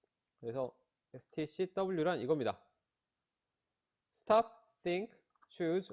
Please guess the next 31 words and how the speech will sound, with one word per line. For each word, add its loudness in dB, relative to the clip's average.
want. -2
이렇게 -12
네 -2
가지인데요. -2
더 -18
구체적으로 -4
말씀드리면 -8
요거죠. -2
문제 2
상황에서 4
아이들은 0
제일 0
처음에 0
해야 0
될 0
일은, 0
네, -12
행동을 0
멈춰야 0
됩니다. -4
이건, 2
어, -4
문제를 4
일으키고 2
있는, 2
충돌하게 2
돼 -2
있는, -4
어, -8
그 -4
당사자들끼리 0